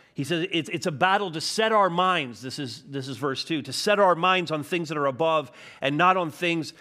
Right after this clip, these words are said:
that are on earth. That's the battle. It's a battle for the faith. It's, it's a battle to, to, to, to fight through and the ability to believe,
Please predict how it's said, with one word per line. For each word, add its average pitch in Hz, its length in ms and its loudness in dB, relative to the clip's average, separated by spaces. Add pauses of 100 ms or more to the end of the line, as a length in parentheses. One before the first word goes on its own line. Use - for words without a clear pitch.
(200)
that 156 120 0
are 156 60 4
on 151 160 2
earth. 165 400 0
That's 175 360 2
the 180 120 -2
battle. 156 420 2 (2500)
It's 127 140 -6
a 170 40 -2
battle 170 380 4
for 175 200 -4
the 151 80 -4
faith. 185 580 -2
It's, 143 180 -6
it's 170 220 -4
a 165 60 -2
battle 170 540 4 (1300)
to, 180 160 0
to, 185 260 -8
to, 160 340 -4
to 170 200 -6
fight 202 420 2
through 196 500 2
and 156 120 -4
the 156 80 2
ability 185 560 0
to 180 180 -4
believe, 156 840 -2